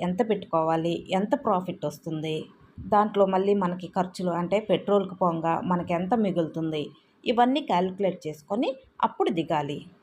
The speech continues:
ఇదైతే పెద్ద శ్రమ లేని బిజినెస్ అండి. మనం వెళ్ళి కొనుక్కున్నామా,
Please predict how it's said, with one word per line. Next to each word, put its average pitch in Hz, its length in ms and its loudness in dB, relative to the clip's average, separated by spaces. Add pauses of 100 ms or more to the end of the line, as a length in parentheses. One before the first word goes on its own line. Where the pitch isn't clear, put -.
(360)
ఇదైతే 233 420 2
పెద్ద 185 340 0
శ్రమ 190 360 0
లేని 226 220 4
బిజినెస్ 180 440 -2
అండి. 156 240 -4 (400)
మనం 185 220 2
వెళ్ళి 185 240 4
కొనుక్కున్నామా, 185 800 0